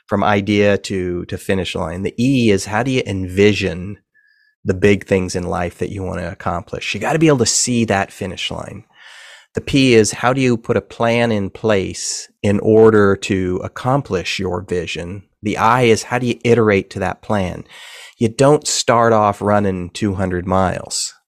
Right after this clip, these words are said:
You start off running four miles, and then you go to five miles, and then six miles. Um, and so that's, the I is iterate. The C is collaborate. How do you collaborate with people who've done this before?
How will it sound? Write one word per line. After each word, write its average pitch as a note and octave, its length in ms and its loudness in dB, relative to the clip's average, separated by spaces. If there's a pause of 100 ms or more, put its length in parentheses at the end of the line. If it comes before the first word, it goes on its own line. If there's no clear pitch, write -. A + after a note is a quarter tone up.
You G2+ 120 -4
start A#2 340 2
off A2 220 2
running G#2 340 2
four A#2+ 320 2
miles, F2+ 440 -4
and G#2 140 0
then G#2+ 120 2
you A2 80 2
go A2 100 4
to A2 80 2
five A2+ 420 0
miles, C#2+ 500 -8
and G2 120 -2
then G#2+ 160 4
six - 300 -4
miles. D#2 560 -8 (720)
Um, F#2+ 640 0
and G#2 180 -2
so G#2 240 4
that's, G#2+ 280 0
the G#2 220 -2
I G#2 200 2
is G#2 240 2
iterate. F2+ 840 -2
The G#2+ 160 -4
C C3 600 2
is G2 380 0
collaborate. G2+ 1000 -4
How A#2 220 -4
do C3 60 -2
you A#2 120 2
collaborate G2 800 0
with G2+ 200 -8
people G2 340 -4
who've F2+ 220 -8
done F#2 260 -2
this E2+ 200 -6
before? E2 540 -6